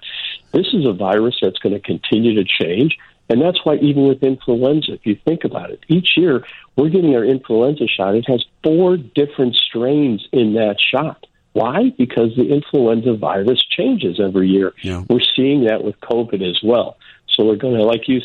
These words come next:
Speaker 1: said, you'll have lower symptoms, less severity, and really, hopefully, a shorter duration.
Speaker 2: Eight one five area code texts in, "I had covid late October, a light case.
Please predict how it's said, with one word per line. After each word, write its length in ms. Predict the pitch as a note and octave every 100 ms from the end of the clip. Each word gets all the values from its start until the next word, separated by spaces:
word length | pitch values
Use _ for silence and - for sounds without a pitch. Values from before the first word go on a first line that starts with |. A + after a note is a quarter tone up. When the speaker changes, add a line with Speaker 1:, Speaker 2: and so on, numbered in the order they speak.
| -
Speaker 1:
said, 200 | F2 E2
you'll 140 | G#2
have 100 | G#2
lower 400 | G#2 G#2 A#2+ E3+
symptoms, 600 | E3+ - C#3 C3+ C#3 C#3+ - _
less 240 | G2 A#2 - -
severity, 680 | C3 B2+ B2+ B2 B2 B2 B2 - _ _
and 200 | A2 G2+
really, 280 | B2 B2 F#2
hopefully, 520 | - B2 B2 A2+ F#2+
a 40 | F2+
shorter 380 | - G#2+ G#2
duration. 560 | G2 F2 E2+ E2 - - - -
Speaker 2:
Eight 140 | A2+
one 180 | G2+ A2
five 460 | - G#2 G#2+ G#2 G#2
area 280 | F#2 F2 E2+
code 320 | D#2 F#2+ E2
texts 600 | - F#2+ D#2+ - - - -
in, 300 | F2+ F2 F2+
"I 140 | E2
had 320 | E2 G#2 A#2
covid 480 | G#2 A2 G#2 G#2+ G2 -
late 380 | E2 F#2 G#2 -
October, 720 | F2+ - - A2 G2 C#2+ D#2 - - _ - _
a 80 | E2+
light 300 | D#2 G#2+ C3
case. 540 | - F#2 D2 E2 -